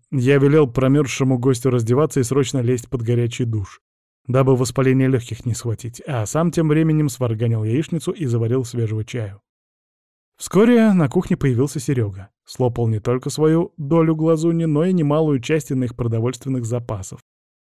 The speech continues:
И всё-таки, несмотря на завидный аппетит, вид у Зимина невесёлый. Но понятно, ему столько пришлось пережить. И я решил совершить поступок, который с точки зрения педагогики, наверное, не очень правилен, но пацана надо бы взбодрить.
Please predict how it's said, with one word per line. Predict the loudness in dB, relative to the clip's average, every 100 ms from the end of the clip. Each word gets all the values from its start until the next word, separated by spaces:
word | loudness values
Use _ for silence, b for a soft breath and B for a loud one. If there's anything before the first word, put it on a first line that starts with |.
| _ _
И | -6
всё-таки, | -2 -2 -4 -4
несмотря | -4 -4 -6 -4 -2
на | -2
завидный | 0 0 -2 -2
аппетит, | -6 -8 -10 -10 -8
вид | -6 -6 -8 -6
у |
Зимина | -6 -4 -4 -2 -2
невесёлый. | -2 -2 -4 -6 -6 -4 -2 -4 -8 _ _ _ _ _ _ -8
Но | -4
понятно, | 0 2 4 4 2 0
ему | 0 0
столько | 0 0 0 0
пришлось | -4 -2 -2 -2
пережить. | -2 -2 -2 -4 -10 -16 _ _ _
И | -2
я | 0 0
решил | -2 -4 -4 -4
совершить | -2 -4 -2 -6 -6
поступок, | -8 -8 -8 -10 -10 -14 _ _ _ _ _
который | -6 2 4 4
с |
точки | 2 -2 -2
зрения | 2 4 2
педагогики, | 2 0 0 0 0 0
наверное, | 2 2 2 2 2 2 0 -2
не | 0 0
очень | 0 -2 -2
правилен, | 0 0 0 -4 -8 -8
но | 0 2 4
пацана | 2 0 2 4 4
надо | 2 2 0
бы | 0
взбодрить. | -2 -2 -4 -4 -6 -10 -20